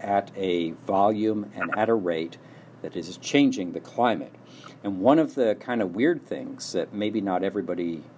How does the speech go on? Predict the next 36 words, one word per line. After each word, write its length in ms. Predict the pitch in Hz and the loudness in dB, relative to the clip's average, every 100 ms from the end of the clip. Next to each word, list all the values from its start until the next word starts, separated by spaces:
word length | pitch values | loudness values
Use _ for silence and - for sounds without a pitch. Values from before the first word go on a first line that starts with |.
| - | -18
is 160 | 104 92 | -12 -8
aware 420 | 85 113 160 110 | 0 4 4 2
of 200 | 80 - | -2 -8
is 140 | 85 | -4
that 160 | - - | -4 0
whenever 420 | 117 131 202 208 | 2 4 4 0
the 100 | - | -2
climate 480 | - - 76 67 - | -6 -6 -4 -6 -12
changes, 720 | - 80 69 - 58 62 - - - - - - - 117 | -10 -8 -10 -12 -14 -14 -14 -16 -20 -20 -20 -20 -10 0
whether 280 | 117 113 | 2 2
it's 120 | 101 - | -2 -4
for 160 | 95 | -6
natural 460 | 76 104 131 - 135 | -2 0 0 2 2
causes, 600 | - 131 123 135 127 104 | 4 4 4 0 -2 0
as 220 | 87 - | -2 0
has 160 | 85 - | -4 -2
happened, 760 | 104 98 98 90 85 82 78 82 | 0 0 0 -2 -2 -2 -6 -6
you 60 | |
know, 240 | 87 73 65 | -6 -6 -6
millions 520 | 80 107 123 117 117 | 0 4 4 2 -2
of 120 | 120 98 | -4 -2
years 320 | 107 107 101 | 0 0 0
in 100 | 101 | -4
the 60 | |
past, 540 | 90 98 107 139 - - | -2 2 2 2 -4 -6
or 100 | 73 | -6
human 400 | - 131 131 123 | 4 8 8 6
causes, 560 | - 104 113 143 139 | 2 2 2 -2 -4
like 160 | 80 71 - - | -4 -4 -2 -2
what's 180 | - - | -2 -2
happening 400 | 107 - 101 92 | -2 0 -2 0
right 240 | 92 92 | 0 2
now, 360 | 123 151 87 87 - - - - - | 0 2 0 -6 -14 -18 -18 -20 -2
is 320 | 139 139 127 | 4 6 4
the 80 | - | -2
climate 500 | 135 - 135 165 190 | -6 2 4 4 2